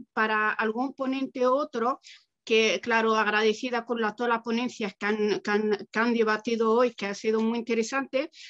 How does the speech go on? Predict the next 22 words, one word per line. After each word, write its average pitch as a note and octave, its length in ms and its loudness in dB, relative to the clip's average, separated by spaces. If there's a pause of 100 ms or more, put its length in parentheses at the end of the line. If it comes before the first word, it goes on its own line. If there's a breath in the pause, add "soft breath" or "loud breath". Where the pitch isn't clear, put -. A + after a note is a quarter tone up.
(240 loud breath)
eh, A#3+ 540 4
el A#3+ 300 2
discurso F4 840 2
político, C4 640 0
yo A#3+ 220 -2
creo, B3+ 280 0
mi A#3+ 120 0
punto C4+ 340 -2
de C4 160 6
ver, B3 360 2
eh, G3+ 260 -2
de G3+ 180 2
ver, B3+ 300 4 (340 loud breath)
que B3+ 120 2
es A#3+ 160 0
el B3+ 160 0
discurso C4+ 520 -2
político D4 760 0
es C#4+ 180 0
la B3+ 140 2
mayor, B3+ 640 2
eh, A3 340 2